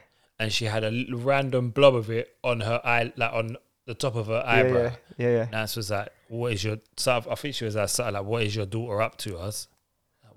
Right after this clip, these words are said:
Speaker 1: "What the hell is going on there?"
Speaker 2: Yeah, no, 'cause we,
Speaker 1: Like
Speaker 2: we, like, uh, Kerry's already said, like, she's got a,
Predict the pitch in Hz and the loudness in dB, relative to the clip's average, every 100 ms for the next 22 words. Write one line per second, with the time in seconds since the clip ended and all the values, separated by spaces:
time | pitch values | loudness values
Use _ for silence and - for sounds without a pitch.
0 | _ - - 107 95 90 143 180 120 120 | _ -20 -8 -6 -4 -4 0 4 4 2
1 | 113 117 123 113 139 247 214 110 87 80 | 0 2 4 4 4 4 4 2 0 -10
2 | - 117 107 107 101 120 135 151 117 123 | -2 2 4 2 0 -2 0 0 2 2
3 | 113 113 92 123 - - - - 160 143 | 4 4 6 4 4 -6 -14 0 4 4
4 | 123 123 120 - 117 107 104 - 107 117 | 4 2 0 0 0 2 0 -4 0 2
5 | 113 104 | 2 0